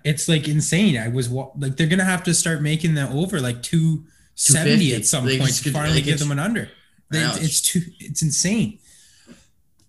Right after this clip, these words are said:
Speaker 1: But you know what? You mentioned Michigan.
Speaker 2: Are you gonna take Illinois? 'Cause last time I bet on Illinois, they stabbed me in the back and cut my dick off. So I'm taking Michigan.
Speaker 1: So Michigan's eight and two in their last ten against spread.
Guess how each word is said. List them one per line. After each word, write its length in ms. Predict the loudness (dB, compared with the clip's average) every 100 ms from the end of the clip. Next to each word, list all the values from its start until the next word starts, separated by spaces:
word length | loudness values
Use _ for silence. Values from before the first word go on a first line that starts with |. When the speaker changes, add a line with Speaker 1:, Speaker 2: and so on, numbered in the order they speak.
| _ 0
Speaker 1:
But 120 | 2
you 100 | 2
know 180 | 0 -2
what? 360 | -2 -6 -8 _ _ _ _ -6
You 100 | -2
mentioned 400 | 2 0 0 -2
Michigan. 420 | -4 -10 -16 -20 _ _ _ _ _ _ _ -2
Speaker 2:
Are 60 | 2
you 120 | 2
gonna 140 | 2
take 160 | 0 0
Illinois? 480 | -2 -4 -6 -10 -14 _ -8
'Cause 120 | -2
last 240 | 0 2
time 100 | 0
I 60 | 0
bet 140 | -2
on 100 | -4
Illinois, 380 | -4 -6 -6 -6
they 100 | -6
stabbed 360 | -6 -4 -4 -4
me 80 | -6
in 40 |
the 80 | -6
back 400 | -6 -6 -8 -12
and 160 | -14
cut 180 | -10 -8
my 120 | -6
dick 240 | -6 -6 -6
off. 240 | -6 -6
So 160 | -6 -6
I'm 180 | -6 -4
taking 300 | -4 -2 -2
Michigan. 440 | -2 -4 -8 -10 -14 -20 -10
Speaker 1:
So 200 | 0 4
Michigan's 520 | 4 4 0 0 0
eight 140 | -2 -2
and 100 | -2
two 240 | 0 0
in 140 | 0
their 100 | -2
last 260 | -2 -4 -4
ten 140 | -4
against 260 | -4 -4 -6
spread. 300 | -8 -10